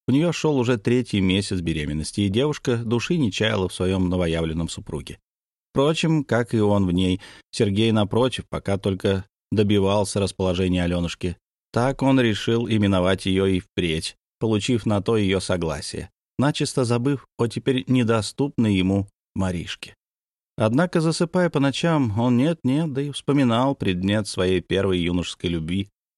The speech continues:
обещая себе при первой возможности наведаться в город и посмотреть на нее издалека, хотя бы краешком глаза, чтобы уже навсегда поставить точку. Теперь у него появилась Лена, Аленушка.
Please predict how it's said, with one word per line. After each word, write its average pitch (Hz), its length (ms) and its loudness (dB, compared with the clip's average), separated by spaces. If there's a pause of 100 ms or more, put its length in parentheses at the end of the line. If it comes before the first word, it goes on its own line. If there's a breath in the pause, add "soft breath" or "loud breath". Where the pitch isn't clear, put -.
обещая 117 520 -2
себе 131 280 0
при 127 160 0
первой 123 360 2
возможности 113 800 0 (640)
наведаться 151 680 0
в 98 60 -2
город 104 400 0
и 90 40 0
посмотреть 87 680 -4
на 104 40 2
нее 104 360 2 (100)
издалека, 101 760 0 (380)
хотя 135 280 -2
бы 151 140 -4
краешком 98 600 -2
глаза, 82 360 -6
чтобы 95 320 -2
уже 98 200 2
навсегда 110 720 0
поставить 98 560 -2
точку. - 420 -12 (1080)
Теперь 127 300 2
у 120 40 4
него 117 240 4
появилась 107 520 2
Лена, 95 400 -2 (340)
Аленушка. 78 580 -8